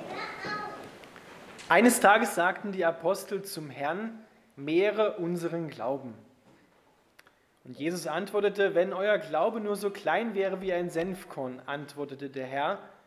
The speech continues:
„könntet ihr zu diesem Maulbeerfeigenbaum sagen: ‚Du sollst dich entwurzeln und ins Meer werfen‘, und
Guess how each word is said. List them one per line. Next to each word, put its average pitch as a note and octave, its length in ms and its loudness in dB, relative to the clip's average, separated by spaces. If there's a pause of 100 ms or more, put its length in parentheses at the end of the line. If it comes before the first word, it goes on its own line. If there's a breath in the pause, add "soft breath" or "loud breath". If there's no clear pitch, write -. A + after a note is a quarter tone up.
(440)
„könntet A3 380 -2
ihr G#3 160 4
zu G#3 180 -6
diesem G3+ 420 -4
Maulbeerfeigenbaum D#3+ 1080 2
sagen: E3+ 480 -2 (300)
‚Du C#3 80 -14
sollst G3 400 2
dich G3 140 -8
entwurzeln F#3 760 -2
und F3 220 -4
ins E3+ 360 -10
Meer C#3 280 0
werfen‘, C3 480 -4 (220)
und D#3+ 260 -10